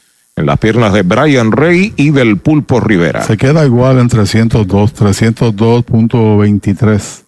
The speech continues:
Speaker 2: eh, punto treinta y dos.
Speaker 1: Pelota nueva, recibe el derecho Rubén Ramírez, trepado en la loma de First Medical. El lanzamiento foul hacia atrás, sigue la batalla.
Speaker 2: Y esos puntos decimales son importantes cuando hacíamos evaluaciones también de los receptores hace un ratito, ¿no?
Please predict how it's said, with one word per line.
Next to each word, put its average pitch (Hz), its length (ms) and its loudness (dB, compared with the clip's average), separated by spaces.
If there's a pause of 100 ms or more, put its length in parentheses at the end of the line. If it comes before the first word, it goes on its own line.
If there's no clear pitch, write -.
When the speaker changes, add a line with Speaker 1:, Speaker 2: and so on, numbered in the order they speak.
Speaker 2:
eh, 110 140 -2
punto 131 280 0
treinta 113 360 0
y 90 40 2
dos. 85 280 -4 (1200)
Speaker 1:
Pelota 117 300 -2
nueva, 139 340 0
recibe 151 760 0 (520)
el 113 200 0
derecho 160 400 0
Rubén 135 380 0
Ramírez, 131 520 0
trepado 127 460 0
en 120 100 2
la 113 80 2
loma 131 240 2
de 117 100 2
First 101 280 -2
Medical. 117 560 0 (560)
El 110 140 0
lanzamiento 151 720 0
foul 127 800 0
hacia 110 460 0
atrás, 120 340 -2
sigue 107 500 0
la 127 120 2
batalla. 147 580 0
Speaker 2:
Y 120 100 2
esos 120 240 0
puntos 147 320 0
decimales 131 600 0
son 123 180 0
importantes 120 840 0
cuando 104 240 -2
hacíamos 110 400 2
evaluaciones 113 680 2
también 104 280 0
de 110 120 2
los 104 120 0
receptores 104 540 0
hace 104 180 0
un 107 120 0
ratito, 104 480 0
¿no? 135 240 0